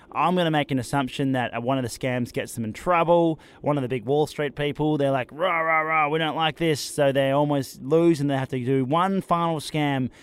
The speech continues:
to get out of it scot-free, to get out of all the poo-poo they land themselves in. Have I just nailed the plot there?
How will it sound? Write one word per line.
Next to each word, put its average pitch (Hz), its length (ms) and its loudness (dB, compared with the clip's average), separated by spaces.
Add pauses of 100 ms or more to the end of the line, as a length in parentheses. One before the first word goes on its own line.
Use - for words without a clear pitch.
(140)
to 139 100 -2
get 147 380 0
out 139 260 0
of 127 80 -4
it 135 140 -4
scot-free, 139 720 -2
to 113 80 -6
get 131 220 0
out 127 180 -2
of 113 100 -4
all 127 120 0
the 123 80 -6
poo-poo 139 420 -2
they 120 100 2
land 123 240 0
themselves 113 420 -4
in. 98 180 -6
Have 120 140 -4
I 165 180 -2
just 156 200 -4
nailed 143 240 2
the 127 60 -4
plot - 260 0
there? 240 220 -6